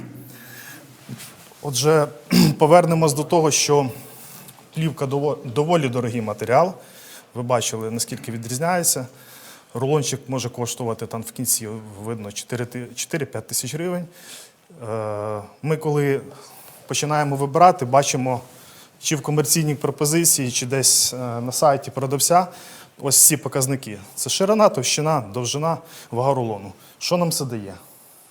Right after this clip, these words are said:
І ці показники, насправді, вони в більшості, е, виробників, вони однакові,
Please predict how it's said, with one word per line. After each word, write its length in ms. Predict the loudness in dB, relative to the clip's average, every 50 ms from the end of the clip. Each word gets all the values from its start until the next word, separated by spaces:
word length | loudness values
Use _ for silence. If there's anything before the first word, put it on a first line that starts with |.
| _ _ _ _ -20 -20 -20 -18 -10 -4
І 60 | -2
ці 120 | -2 -2 0
показники, 520 | -2 -2 -2 0 0 0 -2 -4 -2 0
насправді, 500 | 0 0 0 2 4 4 4 2 0 -2
вони 300 | -4 -2 -2 0 0 -2
в 80 | -2 -4
більшості, 640 | -4 -4 -2 -2 0 0 2 0 0 0 -4 -6 -8 -12 -16 -20 -20 -20 -20 -20 -20 -20 -20 _ _ -8
е, 320 | -6 -4 -4 -4 -4 -6
виробників, 640 | -6 -4 -2 0 0 0 2 0 -2 -2 -2 -2 -2 -2
вони 200 | -2 -2 -2 -2
однакові, 520 | -2 -2 -2 -4 -4 -4 -8 -14 -16 -14